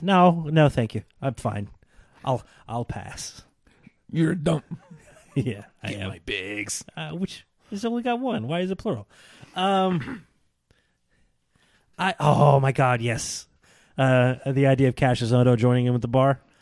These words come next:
Speaker 2: Okay.
Speaker 1: I,
Speaker 2: I'm
Speaker 1: I'd
Speaker 2: in.
Speaker 1: be fine with that. But
Speaker 2: Yes.
Speaker 1: they haven't introduced him as a character in the main roster. It's just like, hey, he's a, uh, anything that gets,
Speaker 2: God,
Speaker 1: uh,
Speaker 2: Kings of Wrestling back
Speaker 1: anything
Speaker 2: together.
Speaker 1: that gets them back together.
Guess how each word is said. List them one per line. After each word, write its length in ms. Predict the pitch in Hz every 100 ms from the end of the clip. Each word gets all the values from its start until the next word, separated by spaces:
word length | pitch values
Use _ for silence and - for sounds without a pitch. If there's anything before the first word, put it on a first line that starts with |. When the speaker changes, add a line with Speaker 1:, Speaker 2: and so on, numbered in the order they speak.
| _
Speaker 2:
Okay. 180 | 190 -
Speaker 1:
I, 180 | 427 - _ _
Speaker 2:
I'm 80 | 127
Speaker 1:
I'd 60 | 202
Speaker 2:
in. 80 | 233
Speaker 1:
be 40 |
fine 220 | - 151
with 100 | 123
that. 220 | 104 101
But 80 | 127 127
Speaker 2:
Yes. 280 | - - -
Speaker 1:
they 120 | - 151
haven't 180 | 160
introduced 400 | 156 147 143 151
him 100 | 151
as 160 | 135 123
a 200 | 127 127
character 500 | - 175 160 - 123
in 60 | 120
the 80 |
main 180 | 120 120
roster. 380 | 143 170 - 123
It's 100 | 117
just 140 | 127
like, 100 | 139
hey, 200 | 214 220
he's 140 | 175 165
a, 60 | 185 196
uh, 40 | 139
anything 540 | 123 110 131 131 131
that 80 | 113
gets, 400 | 110 - - - _ _ _ _ _ _ _ _
Speaker 2:
God, 280 | 104 101 98
Speaker 1:
uh, 20 |
Speaker 2:
Kings 260 | - 113 107
of 60 |
Wrestling 280 | 104 117 120
back 180 | 117 117
Speaker 1:
anything 180 | 113 131
Speaker 2:
together. 180 | 131 104
Speaker 1:
that 80 |
gets 180 | 95 98
them 160 | 104 101
back 180 | 101
together. 140 | 98